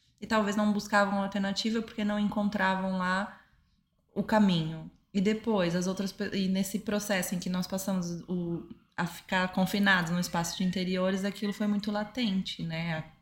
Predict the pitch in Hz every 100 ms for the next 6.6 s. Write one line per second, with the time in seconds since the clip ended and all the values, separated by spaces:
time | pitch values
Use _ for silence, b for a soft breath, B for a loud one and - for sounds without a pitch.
0 | _ - 185 190 190 185 180 196 190 190
1 | 196 175 175 185 170 175 175 170 180 -
2 | 220 - 214 208 208 190 185 175 175 170
3 | - 214 262 b b b b b b _
4 | 214 226 226 220 226 - 269 220 190 185
5 | 180 185 185 190 190 220 214 196 180 185
6 | 190 202 202 202 196 190